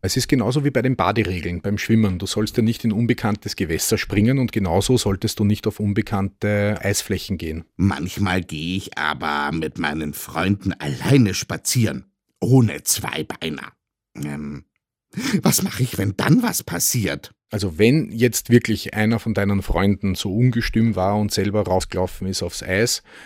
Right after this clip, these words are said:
Speaker 1: lauft ihm nicht automatisch hinterher, sondern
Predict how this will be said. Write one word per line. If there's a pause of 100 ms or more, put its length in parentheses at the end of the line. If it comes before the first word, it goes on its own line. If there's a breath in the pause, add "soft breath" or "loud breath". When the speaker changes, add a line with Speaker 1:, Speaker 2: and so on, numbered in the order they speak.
(100)
Speaker 1:
lauft
ihm
nicht
automatisch
hinterher, (340 loud breath)
sondern